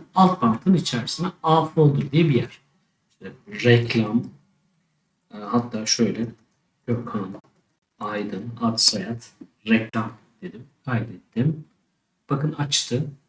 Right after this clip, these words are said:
İşte alt bandın içerisine Gökhan Aydın reklam diye bir klasör açtı. After Effects dosyası ve kullanılan dosyaları da buraya, e, yerleştirdi. Sizin yapmanız gereken şu dosyayı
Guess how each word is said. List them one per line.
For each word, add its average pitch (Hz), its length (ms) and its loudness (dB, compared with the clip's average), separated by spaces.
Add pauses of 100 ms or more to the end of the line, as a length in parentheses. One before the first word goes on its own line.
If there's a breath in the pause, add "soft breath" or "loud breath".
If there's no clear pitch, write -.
(140)
İşte - 360 -12 (500)
alt 147 260 2
bandın 113 320 0
içerisine 113 420 -8
Gökhan 123 300 0
Aydın 104 280 -4
reklam 120 380 -2
diye 90 100 -10
bir 98 60 -16
klasör 127 420 -4
açtı. 135 480 -4 (540)
After 139 260 0
Effects 139 300 0
dosyası 139 480 -2 (200)
ve 135 100 -6
kullanılan 123 580 0
dosyaları 117 480 2
da 139 100 4
buraya, 117 400 0 (280)
e, - 60 -20 (2500)
yerleştirdi. 127 720 2 (280)
Sizin 175 360 4
yapmanız 160 480 2
gereken - 560 -2 (320)
şu 175 80 2
dosyayı 110 720 -2